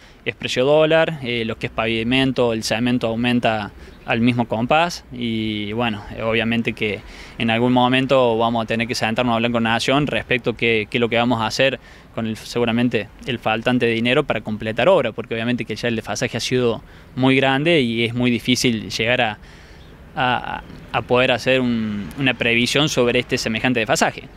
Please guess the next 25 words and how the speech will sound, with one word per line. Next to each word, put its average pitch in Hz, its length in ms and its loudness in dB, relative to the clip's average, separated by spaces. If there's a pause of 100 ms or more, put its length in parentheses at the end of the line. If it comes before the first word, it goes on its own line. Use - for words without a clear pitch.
Así 123 260 0
que 113 280 0
bueno, 151 220 0 (240)
eh, 107 340 -6
son 120 220 -2
cuestiones 131 320 0
que 117 80 4
tendremos 113 260 0
que 113 40 -4
resolver 120 260 0
el 123 40 2
año 127 120 2
que 170 80 4
viene. 240 260 4 (400)
Sí - 200 -2
tenemos 131 360 0
garantizado 123 680 2
obra 131 500 4
hasta 107 200 -8
fin 123 240 -2
de 123 80 4
año 135 240 2
con 107 180 -12
fondos 123 280 -2
disponibles 160 760 2